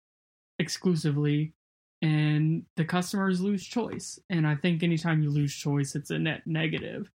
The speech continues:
especially when you have companies like Microsoft who seem to be wanting to expand player choice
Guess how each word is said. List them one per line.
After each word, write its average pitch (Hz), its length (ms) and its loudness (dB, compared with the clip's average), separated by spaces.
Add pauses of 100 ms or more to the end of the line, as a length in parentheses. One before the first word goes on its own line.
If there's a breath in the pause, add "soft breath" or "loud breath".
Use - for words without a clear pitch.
(400)
especially 196 400 0
when 170 120 4
you 156 100 4
have 151 180 0
companies 156 460 2
like 139 180 0
Microsoft 147 840 0 (420)
who 170 140 4
seem 160 280 2
to 160 100 2
be 151 280 4
wanting 151 340 2
to 147 140 0
expand 170 640 0
player 143 300 -2
choice - 580 -8